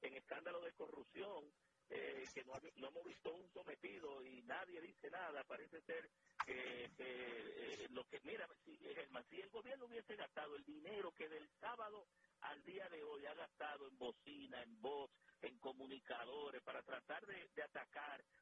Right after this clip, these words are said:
a las gestiones anteriores por las obras, a Leonel Fernández por lo de-, lo del túnel, eh, no hubiese ocurrido la tragedia que ocurrió. Sin embargo, a este gobierno se le han caído obras, como el puente que viene de La Vega, que recién inaugurado se les cayó, y en el fin de semana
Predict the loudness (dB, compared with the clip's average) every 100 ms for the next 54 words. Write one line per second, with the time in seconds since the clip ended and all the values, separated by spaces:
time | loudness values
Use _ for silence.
0 | -2 0 2 -2 -2 -4 0 0 2 0
1 | 0 2 2 2 2 2 0 -2 -2 -2
2 | -2 -2 -4 -12 -2 0 0 -2 -2 -2
3 | 0 2 0 0 -4 0 2 4 4 2
4 | 0 0 0 -4 0 2 2 0 -2 -6
5 | -20 -20 _ -2 0 -2 -2 -2 0 -2
6 | -2 -2 -2 -2 -6 -4 -2 0 0 2
7 | 0 0 -2 0 -2 -2 -2 -2 -4 -2
8 | 0 2 2 2 -2 0 2 0 -4 -2
9 | -2 0 0 -2 0 0 2 0 2 2
10 | 2 2 -2 -6 _ -18 -4 0 0 2
11 | 0 0 0 0 0 0 2 2 0 0
12 | -2 -4 -4 0 -2 0 -2 2 2 2
13 | -2 -4 0 0 2 0 0 -4 -4 -4
14 | -2 0 2 0